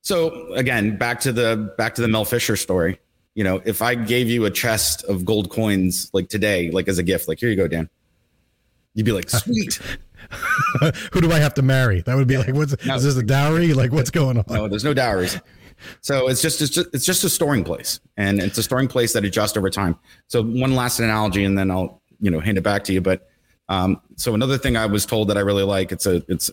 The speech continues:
Speaker 1: I like thinking in these ways, is that I could buy a really good suit in the eighteen hundreds for a five dollar gold piece. And I could buy a really good suit today for a five dollar gold piece. Like, it, it, the, the goods that we exchange, um,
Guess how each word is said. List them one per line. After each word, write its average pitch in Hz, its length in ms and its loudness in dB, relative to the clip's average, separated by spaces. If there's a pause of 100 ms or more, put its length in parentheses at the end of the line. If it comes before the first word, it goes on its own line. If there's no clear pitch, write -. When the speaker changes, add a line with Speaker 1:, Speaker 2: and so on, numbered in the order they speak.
Speaker 1:
I 98 80 0
like 101 200 2
thinking 101 260 -2
in 98 160 2
these 95 220 0
ways, 92 360 2
is 90 220 -2
that 90 280 0 (300)
I 113 80 -2
could 120 100 -2
buy 123 120 2
a 123 60 0
really 127 220 2
good 117 160 0
suit 110 340 0
in 101 240 2
the 95 180 0
eighteen 101 260 0
hundreds 95 480 0
for 92 460 0
a 87 120 0
five 101 220 0
dollar 95 200 2
gold 90 240 -2
piece. - 320 -2 (1040)
And 95 100 0
I 98 60 0
could 95 120 -2
buy 104 120 2
a 104 40 0
really 107 200 2
good 95 180 0
suit 95 380 0 (400)
today 95 560 -2 (100)
for 98 120 0
a 87 60 0
five 92 160 0
dollar 85 180 2
gold 92 220 0
piece. - 280 -2
Like, 73 180 0
it, 73 120 -2 (180)
it, 87 120 0 (840)
the, 92 180 0 (140)
the 117 80 -4
goods 123 380 0
that 113 140 0
we 110 240 2
exchange, 104 720 0 (540)
um, 98 520 0